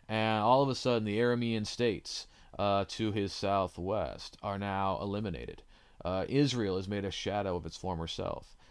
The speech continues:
Uh, his son Shalmaneser will finish off the kingdom of Israel. His son Sennacherib will attack, uh,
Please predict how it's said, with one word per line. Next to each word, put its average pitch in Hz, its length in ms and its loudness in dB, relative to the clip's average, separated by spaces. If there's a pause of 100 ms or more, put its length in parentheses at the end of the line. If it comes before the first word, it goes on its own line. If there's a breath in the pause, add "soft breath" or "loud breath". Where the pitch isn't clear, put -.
(220 soft breath)
Uh, 80 80 -6
his 127 260 0
son 113 220 0
Shalmaneser 117 500 2
will 92 80 -6
finish 107 320 -2
off 107 260 2
the 90 80 -8
kingdom 87 320 -6
of 76 140 -8
Israel. 60 420 -12 (160 soft breath)
His 131 220 4
son 110 220 -2
Sennacherib 101 760 0
will 95 220 -2
attack, 95 560 0 (380 soft breath)
uh, 95 520 0